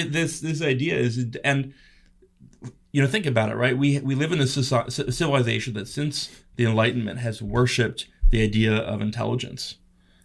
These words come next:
And more intelligence is always better, more rationality is always better. And then you, you make a machine that's objectively more, vastly more intelligent, vastly more rational than any human. What could it be but a god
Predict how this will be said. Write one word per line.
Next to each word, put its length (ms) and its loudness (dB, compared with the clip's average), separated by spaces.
And 100 6
more 240 6
intelligence 460 0
is 80 -4
always 180 2
better, 200 2
more 100 2
rationality 580 0
is 80 -4
always 200 -6
better. 220 -10
And 120 -4
then 160 6
you, 180 4
you 160 2
make 200 4
a 40 0
machine 640 0
that's 400 -2
objectively 640 0
more, 640 2
vastly 500 0
more 220 0
intelligent, 500 -6
vastly 360 0
more 140 -2
rational 560 -4
than 120 -4
any 160 -2
human. 500 -4
What 180 0
could 160 2
it 80 2
be 100 -2
but 160 -6
a 60 -8
god 380 -10